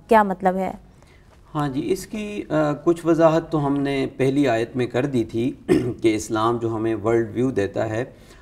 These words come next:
Speaker 2: उसमें मु-, मुसावात नस्ल इंसानी का तसव्वुर है और इंसानी बरादरी का तसव्वुर है और, अ, जो खुदाई कुंबे का एक तसव्वुर है। तो ये तमाम चीज़ें तो उसी को बताती हैं कि इंसान जो हैं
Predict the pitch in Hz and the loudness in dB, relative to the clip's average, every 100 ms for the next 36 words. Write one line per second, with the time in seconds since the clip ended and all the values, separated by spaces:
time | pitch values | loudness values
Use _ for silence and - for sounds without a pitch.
0 | - - 123 127 120 117 110 107 107 - | -10 -6 -4 -2 0 2 0 -4 -6 -6
1 | 117 117 107 104 107 110 110 107 107 110 | -8 0 2 6 4 4 -2 -2 -4 -4
2 | 107 101 107 107 113 110 107 - 107 120 | -4 -4 -6 -2 -2 -2 -6 -8 -4 0
3 | 127 113 107 107 - - - 113 107 110 | 0 0 -2 -4 -18 -16 -8 -4 -4 -4
4 | 110 113 117 123 104 107 104 117 139 139 | -6 -6 -2 -2 -2 0 0 0 0 0
5 | 117 101 110 101 113 110 104 - - - | -4 -6 -6 -4 -2 -2 -4 -8 -18 -20
6 | - - - 117 120 117 113 113 110 107 | -20 -6 2 4 4 4 4 4 4 2
7 | - - 104 101 110 107 - 110 113 123 | 0 -8 -4 0 0 0 -6 2 4 4
8 | 120 - 135 147 151 113 101 - - 98 | 0 2 4 6 6 2 -4 -10 -14 -12
9 | 85 - - - - - - - 139 151 | -12 -14 -20 -20 -20 -20 -16 -2 4 6
10 | 151 139 143 147 143 127 131 127 127 120 | 6 4 4 4 0 2 0 2 0 0
11 | - 139 127 113 110 107 156 151 117 120 | -2 0 2 4 4 4 4 4 2 -2
12 | - - - _ 120 120 113 113 - 113 | -8 -20 -20 _ 2 2 0 -2 -2 0
13 | 127 143 143 131 113 113 117 117 | 2 2 0 0 0 -2 -2 -6